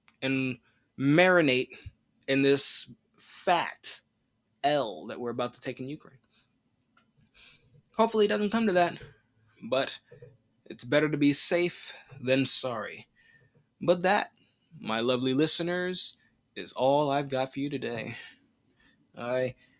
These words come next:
do hope you've enjoyed today's broadcast on my geopolitical podcast. We have lots of changes, lots and lots of changes. The grain deal's dead.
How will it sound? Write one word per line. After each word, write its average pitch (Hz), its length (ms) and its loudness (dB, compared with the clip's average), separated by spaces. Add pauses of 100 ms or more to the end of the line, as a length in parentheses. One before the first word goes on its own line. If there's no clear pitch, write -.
(200)
do 220 200 4
hope 208 260 -2
you've 190 140 2
enjoyed 180 400 2
today's 170 500 -2
broadcast 175 880 -2
on 160 160 0
my 165 280 0 (200)
geopolitical 190 800 0
podcast. 131 640 -4
We 170 120 0
have 156 280 4 (800)
lots 214 380 6
of 190 80 0
changes, 160 480 2
lots 180 420 -4
and 139 80 0
lots 147 180 -4
of - 80 -14
changes. 113 240 -4
The 113 100 -8
grain 156 300 4
deal's 156 300 6
dead. 156 400 4